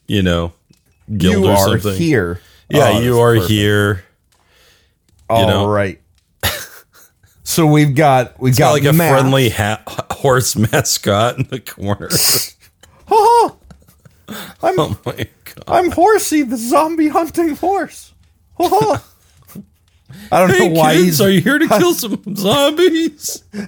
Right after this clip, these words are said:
Speaker 2: don't know why he's making
Speaker 1: Remember,
Speaker 2: that.
Speaker 1: they're already dead.
Speaker 2: <laughs>
Speaker 1: No consequences.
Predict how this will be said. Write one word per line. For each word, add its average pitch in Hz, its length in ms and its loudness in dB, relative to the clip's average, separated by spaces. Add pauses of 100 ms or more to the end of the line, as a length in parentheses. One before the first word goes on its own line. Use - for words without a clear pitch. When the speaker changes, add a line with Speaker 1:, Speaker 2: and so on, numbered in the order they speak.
(100)
Speaker 2:
don't 185 220 2
know 160 120 2
why 135 300 4
he's 98 340 -4
making 95 260 -6
Speaker 1:
Remember, 302 540 2
Speaker 2:
that. 226 80 -2
Speaker 1:
they're 339 360 0
already 339 460 2
dead. 294 420 0 (120)
Speaker 2:
<laughs> 180 100 -10
Speaker 1:
No 359 420 2
consequences. - 1400 -2